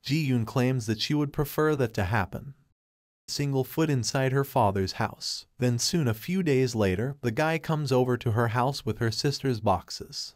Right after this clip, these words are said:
carrying all her belongings as the sky continues to pour down, raining on the earth. As the guy continued to help her through her sister's belongings, she couldn't understand the reason behind him helping her, and she thought that it might be his unexplainable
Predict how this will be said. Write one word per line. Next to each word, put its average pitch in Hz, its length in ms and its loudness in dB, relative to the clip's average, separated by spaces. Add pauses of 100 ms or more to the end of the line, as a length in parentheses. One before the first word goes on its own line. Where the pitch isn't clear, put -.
carrying 131 460 2
all 135 220 4
her 151 140 2
belongings 113 640 2
as 110 140 -2
the 110 100 0
sky 160 360 -2
continues 156 640 -2
to - 100 -8
pour 151 320 2
down, 135 300 2
raining 127 360 2
on 95 160 0
the 95 120 2
earth. - 480 -4 (100)
As 127 180 2
the 107 220 2 (200)
guy 135 220 2
continued 143 580 -2
to 139 80 0
help 170 260 2
her 147 100 2
through 131 240 0
her 127 140 2
sister's 147 500 -2
belongings, 104 800 0
she - 200 -4
couldn't 175 360 2
understand 104 640 0
the - 140 -10 (200)
reason 123 380 2
behind 123 400 0
him 143 140 0
helping 156 380 0
her, 123 200 2
and 117 140 -2
she - 160 -2
thought 165 320 0
that 104 120 2
it 104 140 0
might 147 200 0
be 147 120 -2
his 117 220 0
unexplainable 110 880 -2